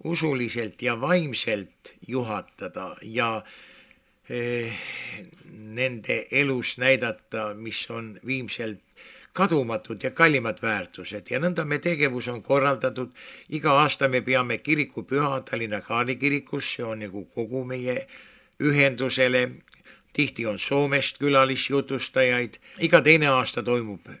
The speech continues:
Lõuna-Eesti rahvale Tartus ja samuti iga teine aasta Pärnus,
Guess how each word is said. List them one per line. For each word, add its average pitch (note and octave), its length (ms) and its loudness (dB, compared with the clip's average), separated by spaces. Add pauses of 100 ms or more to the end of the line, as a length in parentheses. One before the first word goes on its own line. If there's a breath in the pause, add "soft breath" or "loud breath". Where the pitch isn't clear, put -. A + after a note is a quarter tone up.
Lõuna-Eesti C3 640 2
rahvale A2 380 -2
Tartus - 720 0 (520 loud breath)
ja A2+ 260 0
samuti C3+ 500 2
iga A#2+ 160 0
teine B2 260 0
aasta A#2 480 -4
Pärnus, C#3+ 720 2